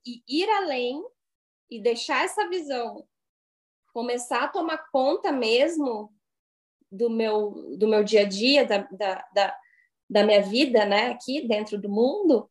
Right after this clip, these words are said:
às vezes eu quero me agarrar nesse, nesse, nesse conceito de que as imagens não são causativas, sabe? Não, não, não causam nada.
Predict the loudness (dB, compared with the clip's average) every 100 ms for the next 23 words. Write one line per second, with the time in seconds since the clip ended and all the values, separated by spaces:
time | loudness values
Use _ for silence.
0 | _ _ _ _ _ 4 6 8 6 4
1 | 2 2 2 2 2 2 0 0 -2 -2
2 | -4 -2 -2 -2 -4 -6 -14 -6 -4 -4
3 | -4 -2 0 -2 -2 2 2 0 2 4
4 | 4 2 4 4 2 2 2 0 0 2
5 | 4 4 6 4 4 2 2 2 0 0
6 | -2 -2 0 0 0 -2 -6 -2 -2 -2
7 | -4 -6 -2 -2 -2 -6 -6 -6 -2 0
8 | 0 0 4 4 4 4 2 2 0 -6